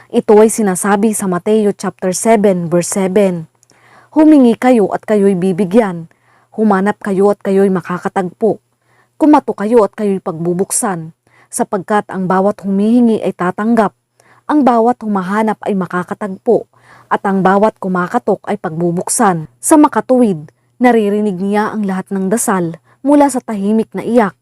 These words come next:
hanggang sa nagmamakaawang dalangin. Alam niya ang iyong dasal at kontrolado niya ang lahat ng bagay. Ngunit tandaan na ang panalangin natin sa Diyos ay hindi ginagawa para lamang humiling. Iniisip kasi natin minsan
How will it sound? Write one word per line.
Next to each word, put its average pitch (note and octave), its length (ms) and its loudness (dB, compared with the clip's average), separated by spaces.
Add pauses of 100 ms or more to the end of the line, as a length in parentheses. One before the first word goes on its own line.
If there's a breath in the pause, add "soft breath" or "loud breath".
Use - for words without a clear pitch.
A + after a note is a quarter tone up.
hanggang A#3 400 0
sa A#3 100 -4
nagmamakaawang G3+ 920 0
dalangin. G3 640 0 (400 soft breath)
Alam D4 240 4
niya G#3+ 320 -2
ang A#3 80 -6
iyong G3+ 240 -4
dasal F#3+ 560 -4
at - 160 -4
kontrolado G3+ 560 0
niya A3+ 320 0
ang G#3+ 160 -2
lahat G3+ 240 -4
ng F#3+ 180 -2
bagay. F#3+ 480 0 (540 soft breath)
Ngunit D#4 260 6
tandaan G3+ 640 -2 (220 soft breath)
na A3 160 -4
ang A3 80 -4
panalangin G3+ 560 0
natin F#3 320 -2
sa G#3+ 100 -4
Diyos G#3 480 0
ay D4 220 2
hindi B3 260 2
ginagawa G3+ 640 2
para G3+ 240 -2
lamang F#3+ 380 0
humiling. G3 500 -2 (560 soft breath)
Iniisip C4+ 560 2
kasi G#3+ 220 -2
natin G3 420 0
minsan F#3 540 0